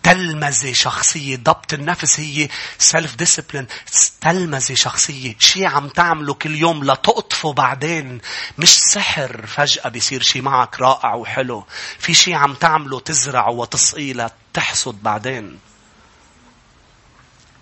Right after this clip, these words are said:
أنا ما عم بقول ما بيصير في شيء رائع فجأة أوقات. ما عم بقول إنه المؤتمر ما رح يصير شيء عظيم. أنا عم بقول لك بلش من هلأ.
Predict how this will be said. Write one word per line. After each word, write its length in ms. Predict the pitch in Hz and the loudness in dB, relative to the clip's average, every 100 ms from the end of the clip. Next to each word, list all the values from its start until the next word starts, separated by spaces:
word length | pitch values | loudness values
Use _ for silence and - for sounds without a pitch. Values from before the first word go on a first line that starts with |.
| _ _ _ _ - - - - - - - _ | _ _ _ _ -20 -20 -20 -20 -20 -20 -20 _
أنا 140 | 160 185 | 4 6
ما 80 | 208 | 2
عم 100 | 233 | 0
بقول 180 | 226 | -2
ما 80 | 156 | 0
بيصير 240 | 135 - 143 | 0 0 -2
في 140 | 139 | -2
شيء 200 | - 131 | 0 2
رائع 300 | 131 156 117 | 2 2 0
فجأة 420 | - 135 101 107 | 0 0 0 -4
أوقات. 360 | 107 113 113 - - - | -6 -6 -8 -10 -2 6
ما 60 | |
عم 100 | 151 | 6
بقول 160 | 156 180 | 4 -4
إنه 160 | 147 | -4
المؤتمر 360 | 135 151 156 135 | -4 -4 -4 -2
ما 80 | 131 | -2
رح 120 | 127 | -2
يصير 200 | 135 143 | -2 0
شيء 180 | - 143 | 0 2
عظيم. 420 | 127 123 156 127 - - - | 2 2 -2 -2 -8 -10 0
أنا 140 | 147 170 | 6 6
عم 120 | 151 | 6
بقول 160 | 180 | 4
لك 100 | 185 | 0
بلش 380 | 127 160 180 - | 2 0 2 -2
من 80 | 160 | 0
هلأ. 520 | 160 254 185 127 - | 2 2 2 -2 -6